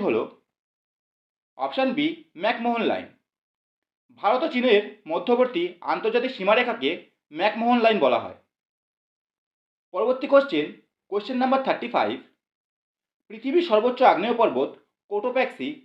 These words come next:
কোথায় অবস্থিত? অপশন এ জাপান, অপশন বি ফিলিপাইন, অপশন সি ইকুয়েডর, অপশন ডি জাভা দ্বীপ।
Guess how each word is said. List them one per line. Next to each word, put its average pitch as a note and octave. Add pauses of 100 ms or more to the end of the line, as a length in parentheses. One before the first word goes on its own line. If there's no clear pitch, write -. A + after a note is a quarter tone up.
(160)
কোথায় A#3
অবস্থিত? C3+ (800)
অপশন E3+
এ F3+ (100)
জাপান, B2+ (720)
অপশন B3+
বি F3
ফিলিপাইন, F#3+ (580)
অপশন B3
সি A3+ (140)
ইকুয়েডর, F#3 (480)
অপশন A3+
ডি F3+ (320)
জাভা A3
দ্বীপ। A2